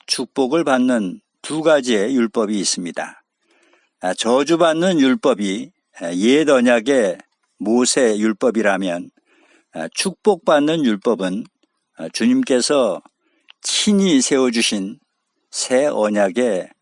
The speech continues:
그리스도 율법입니다. 아, 복음의 제사장인 사도 바울은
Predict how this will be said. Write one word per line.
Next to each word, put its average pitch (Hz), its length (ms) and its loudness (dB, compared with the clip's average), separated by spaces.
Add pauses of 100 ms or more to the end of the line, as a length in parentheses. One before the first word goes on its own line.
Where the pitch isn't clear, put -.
(200)
그리스도 135 720 -2
율법입니다. 85 960 -6 (1700)
아, 104 160 0
복음의 143 880 2
제사장인 131 800 2
사도 113 460 0
바울은 95 600 -4